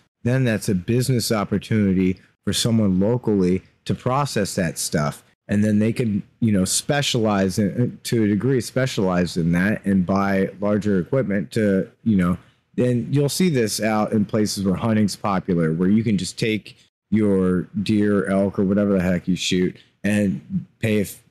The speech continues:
you know, X amount of dollars and they'll process it all how you want it. And then boom, you're good.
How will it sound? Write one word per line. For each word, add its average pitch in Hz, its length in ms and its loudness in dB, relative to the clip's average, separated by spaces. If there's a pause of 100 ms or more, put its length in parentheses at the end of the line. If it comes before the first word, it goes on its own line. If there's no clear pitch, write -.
(220)
you 107 140 2
know, 90 260 0
X 95 260 -4
amount 98 280 2
of 87 80 0
dollars 98 480 0
and 90 100 2
they'll 98 100 2
process 101 640 -2
it 98 80 2
all 98 300 0
how 95 140 -2
you 90 160 2
want 107 300 2
it. 110 140 -2
And 90 120 -4
then 87 120 0
boom, 92 340 0
you're 87 120 -2
good. 92 400 -2